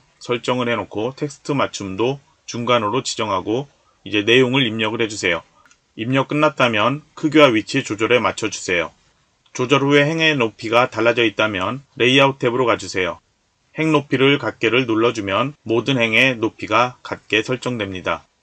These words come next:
이제 위쪽에 도형을 만들도록 할게요. 도형은 뒤쪽에 가려져 있는 도형부터 만듭니다.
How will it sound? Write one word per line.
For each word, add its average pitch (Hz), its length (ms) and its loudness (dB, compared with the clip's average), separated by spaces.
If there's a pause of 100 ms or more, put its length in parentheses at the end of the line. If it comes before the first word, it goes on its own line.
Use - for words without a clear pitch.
(420)
이제 104 160 -2 (100)
위쪽에 131 680 2
도형을 123 380 2
만들도록 110 500 -2
할게요. 90 420 -4 (400)
도형은 135 560 2
뒤쪽에 123 560 4
가려져 120 360 0
있는 110 260 -2
도형부터 110 400 -4
만듭니다. 90 580 -6